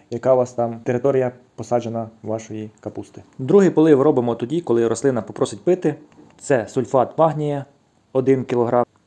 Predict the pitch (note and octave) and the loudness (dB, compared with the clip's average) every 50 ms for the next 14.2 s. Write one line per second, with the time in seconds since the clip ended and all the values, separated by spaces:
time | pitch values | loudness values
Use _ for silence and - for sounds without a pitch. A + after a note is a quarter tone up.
0 | _ - C3+ C#3 C3+ B2 - B2+ A#2+ A#2 A2+ G#2+ - A#2+ - - - E3 F3 E3+ | _ -2 -2 0 0 0 2 2 2 4 2 0 -2 -8 -8 0 2 2 2 2
1 | - - - _ _ _ C3+ C3 C#3 C#3 C3+ - C3+ C3 A#2+ B2+ C3 B2+ B2+ A#2+ | -2 -10 -20 _ _ _ -2 0 0 0 0 0 0 0 2 2 0 0 0 -2
2 | A2 - _ - - _ _ - - D#3+ D3 D3+ - B2+ C3 - - A2+ A2 A#2 | -8 -16 _ -20 -20 _ _ -2 0 0 0 2 0 0 0 0 0 -2 -2 0
3 | D3 E3+ E3+ - - D3 C#3 C3+ C3 - _ _ - A#2 A#2 C3+ C3 A#2+ G2+ A2+ | -2 -2 -2 -2 -4 -4 -4 -4 -6 -12 _ _ -10 -6 -4 -4 -4 -2 -2 -2
4 | A2+ A2+ C3 D#3+ E3 D3+ - - - G#2+ G#2+ B2+ B2 - A2+ - - A#2+ - - | 0 2 2 2 2 0 -6 -8 -8 -4 -2 -2 -2 -2 -6 -4 -4 -4 -4 -4
5 | A2 - - _ _ _ _ _ _ _ _ _ _ _ _ _ _ _ - A#2 | -8 -8 -12 _ _ _ _ _ _ _ _ _ _ _ _ _ _ _ -12 -6
6 | - E3 E3 D#3+ C3 B2+ C3+ C#3+ C#3 A#2+ A2+ A#2 A#2+ - - F3 - - A#2+ - | -4 -4 -2 0 0 2 2 2 0 0 -4 -8 -8 -6 -6 -8 -6 -6 -6 -6
7 | A2+ G#2+ - - - - - - - _ _ A#2+ A2+ - - - - F3+ D3 D3+ | -6 -8 -8 -12 -18 -18 -20 -20 -20 _ _ -4 -4 -4 -4 -10 -6 -6 -4 0
8 | - C3+ C#3+ E3+ D#3+ D3 C3 C#3 C#3 C#3 - C3+ A#2+ A2+ A2+ B2 C#3 C#3 C3+ B2 | 0 2 2 2 0 -2 -4 -4 -6 -4 -4 -4 -4 -2 -2 0 0 0 0 -2
9 | B2+ - A#2+ A2 G#2+ A2 A#2+ B2 A#2+ - - G#2+ G#2 - - _ _ _ - A#2 | -6 -8 -8 -8 -6 -6 -6 -6 -6 -8 -10 -10 -10 -10 -12 _ _ _ -6 -4
10 | A2+ A2 A#2+ A#2+ - D3 C#3 C#3+ C#3+ C#3+ D3 D3 - D#3+ D#3 - _ _ _ _ | -2 -2 -2 -2 -4 -2 0 0 0 0 -2 -6 -6 -10 -10 -10 _ _ _ _
11 | _ - D3 C#3 B2 A2 - - - A#2 B2 C3 C#3+ C#3+ - C3+ - - B2 A#2+ | _ 6 8 8 8 4 2 -4 -4 -2 2 4 4 4 4 2 -2 -2 -2 0
12 | C#3 E3+ F#3+ F#3+ - - _ - - - - C#3+ C3+ B2+ B2+ B2+ C3 A#2 G#2+ G#2+ | 0 0 0 -2 -6 -14 _ -12 -8 -2 -2 -2 0 0 -2 -2 -2 -2 -4 -6
13 | - - - C#3 B2+ B2 A2 G#2 C3 B2 G#2+ G#2+ A#2+ A#2 A2 G#2 - - G#2+ G#2 | -10 -4 -4 -2 0 0 0 0 -2 -2 -2 -4 -4 -4 -6 -6 -8 -12 -12 -12
14 | - - G#2 | -12 -16 -18